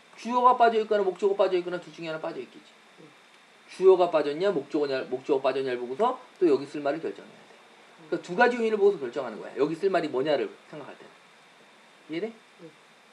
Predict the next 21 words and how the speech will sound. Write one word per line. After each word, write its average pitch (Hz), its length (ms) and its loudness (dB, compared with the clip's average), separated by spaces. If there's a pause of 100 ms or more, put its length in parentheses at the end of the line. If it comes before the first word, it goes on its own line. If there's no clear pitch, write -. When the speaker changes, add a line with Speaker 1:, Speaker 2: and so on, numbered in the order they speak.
(120)
Speaker 1:
어떤 240 340 0
관계대명사를 214 580 0
쓸 214 120 -10
것이냐 214 260 -2
할 202 80 0
때 196 80 -12
두 180 100 -12
가지 196 180 6
본다? 202 300 0 (260)
빠진 254 320 4
명사가 233 580 0 (580)
주어냐, 262 360 -2
목적어냐, 214 480 2
뭐냐, 165 300 -4
소유격이냐, 170 760 -4
빠진 202 260 -2
명사가. 117 600 -10 (560)
다시 185 180 -6
말하면 226 300 0
격이 170 320 -2
뭐냐, 135 400 -2